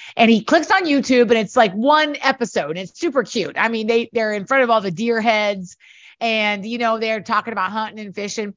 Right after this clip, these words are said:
And he goes, "Now, do you have a podcast?" So I click on your link on YouTube, and he's like, "Oh, we don't have a podcast like that, Miss Carrie." And I'm like, "No, but that's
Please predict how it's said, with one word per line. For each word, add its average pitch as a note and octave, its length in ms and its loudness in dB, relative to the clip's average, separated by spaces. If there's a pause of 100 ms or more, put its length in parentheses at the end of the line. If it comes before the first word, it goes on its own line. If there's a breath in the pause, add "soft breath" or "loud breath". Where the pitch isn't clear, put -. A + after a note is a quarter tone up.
(360 loud breath)
And B3+ 140 2
he C4+ 120 4
goes, C4 240 2
"Now, B3 220 -2
do A3 120 -8
you C#4 120 -2
have E4+ 160 -2
a E4 40 -4
podcast?" E4+ 560 2
So D4 120 -4
I C4+ 120 4
click E4 280 -2
on D4 180 2
your C4+ 220 -2
link C4 260 -8
on A3+ 160 -8
YouTube, C4 460 -4
and A#3+ 80 -4
he's A#3+ 180 -4
like, A#3 220 -2 (260 loud breath)
"Oh, F3+ 160 0
we G3 200 -2
don't F3+ 180 -6
have E3+ 160 -6
a D3 40 -12
podcast D3+ 520 -6
like D3+ 160 -6
that, C3+ 240 0
Miss D3+ 200 -12
Carrie." E3+ 400 -2
And A#3 100 2
I'm C4 140 2
like, C#4 220 6
"No, G#4 260 8
but G#4 100 -4
that's C#5 180 2